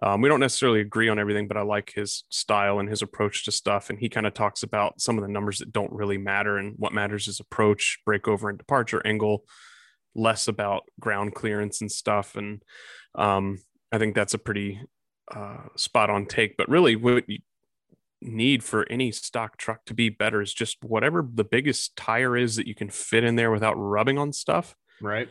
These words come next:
Speaker 1: Maybe some better underbody protection. Like, my truck is the X L T, it's not the F X four. So the underbody is that, like, carpety fiberboard, and it actually
Speaker 2: Right.
Speaker 1: does a pretty good job 'cause I ran into some stuff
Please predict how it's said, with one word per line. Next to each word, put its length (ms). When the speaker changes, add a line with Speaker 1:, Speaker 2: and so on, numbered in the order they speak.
Speaker 1:
Maybe 520
some 240
better 320
underbody 440
protection. 460
Like, 140
my 120
truck 240
is 120
the 100
X 180
L 80
T, 200
it's 180
not 140
the 100
F 140
X 200
four. 400
So 480
the 80
underbody 440
is 120
that, 160
like, 140
carpety 440
fiberboard, 960
and 100
it 40
actually 240
Speaker 2:
Right. 60
Speaker 1:
does 160
a 60
pretty 220
good 140
job 300
'cause 120
I 200
ran 220
into 200
some 360
stuff 460